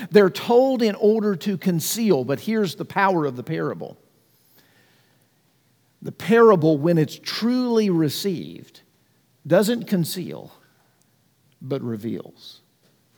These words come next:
Every time it is spoken, the heart of the person who hears it is revealed.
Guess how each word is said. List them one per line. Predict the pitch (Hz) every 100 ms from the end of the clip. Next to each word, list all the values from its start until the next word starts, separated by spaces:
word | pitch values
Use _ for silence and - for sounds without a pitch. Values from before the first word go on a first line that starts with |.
| _ _ _ _
Every | 208 233 233 269 233
time | - 226 220 220 208
it | 190
is | 160 -
spoken, | - 226 254 - - - - _ _ _ _ _ 151
the | 165
heart | - - 226 254 247 -
of | 220 165
the | 165
person | - 220 214 214 196
who | 147 185
hears | 131 - 262 285 185 -
it | 58 - - _ _ _ _ -
is | 196 190 131
revealed. | 127 143 131 139 151 80 50 _